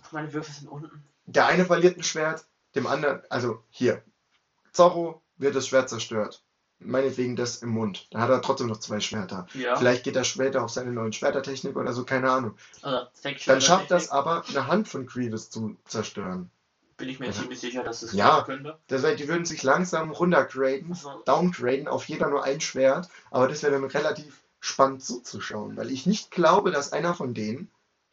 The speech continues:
Speaker 2: ähm, so einfach verlieren oder so einfach gewinnen würde im Kampf.
Speaker 1: Das ist richtig, dadurch, dass beides, äh, tough as Motherfuckers sind.
Speaker 2: Die sind beide schnell, beide reaktionsschnell dazu auch noch, beide Meister in ihrer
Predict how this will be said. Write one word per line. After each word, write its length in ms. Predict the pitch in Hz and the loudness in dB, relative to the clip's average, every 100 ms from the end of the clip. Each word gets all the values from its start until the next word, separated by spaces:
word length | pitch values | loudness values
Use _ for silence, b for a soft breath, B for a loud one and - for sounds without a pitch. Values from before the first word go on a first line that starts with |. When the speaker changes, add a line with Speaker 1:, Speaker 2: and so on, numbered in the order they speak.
| _ _ _ - | _ _ _ -8
Speaker 2:
ähm, 380 | 127 123 127 - | -6 -4 -6 -8
so 180 | - 151 | -4 -2
einfach 260 | 143 139 | -2 -4
verlieren 380 | - 123 151 180 - | 0 2 4 2 6
oder 260 | 180 160 | 6 6
so 120 | 131 143 | 0 -4
einfach 280 | 131 127 | -6 -8
gewinnen 400 | - 143 226 120 | -8 -4 -2 -2
würde 220 | 104 98 104 | -6 -8 -10
im 120 | 104 | -16
Kampf. 340 | - 90 - _ _ | -14 -14 -16 _ _
Speaker 1:
Das 160 | - 143 | -20 -18
ist 160 | 131 - | -18 -14
richtig, 420 | - - 131 - | -14 -12 -12 -6
dadurch, 260 | 131 135 139 | -4 -4 -4
dass 240 | 135 - | -8 0
beides, 440 | 123 131 139 135 | 4 4 2 -8
äh, 180 | 107 107 | -8 -8
tough 320 | - 127 143 - | -2 -2 -2 -4
as 240 | 113 - | -8 -6
Motherfuckers 640 | - 127 127 - 143 123 - | -4 -2 -2 -2 -4 -4 -6
sind. 240 | 135 156 B - | -8 -8 B -2
Speaker 2:
Die 80 | 127 | 0
sind 240 | 135 120 | 2 2
beide 420 | 131 147 165 160 - | 4 4 4 -2 -4
schnell, 600 | - - 131 120 117 98 - _ _ _ _ - | -6 -4 0 2 2 0 -8 _ _ _ _ 2
beide 480 | 127 151 147 139 _ _ - | 2 2 0 -2 _ _ -2
reaktionsschnell 960 | 127 120 - 175 190 180 - 107 101 | -2 -2 -4 0 0 0 -4 -6 -8
dazu 340 | 101 104 - - | -8 -12 -10 -4
auch 240 | 156 - | -4 -4
noch, 260 | 107 135 - b b - | -6 -6 -8 b b 0
beide 420 | 123 156 156 - | 2 2 -2 -4
Meister 600 | 117 117 160 196 147 135 - _ | -4 0 0 -2 -4 -6 -8 _
in 180 | 139 131 | -10 -8
ihrer 360 | 117 113 110 | -6 -6 -6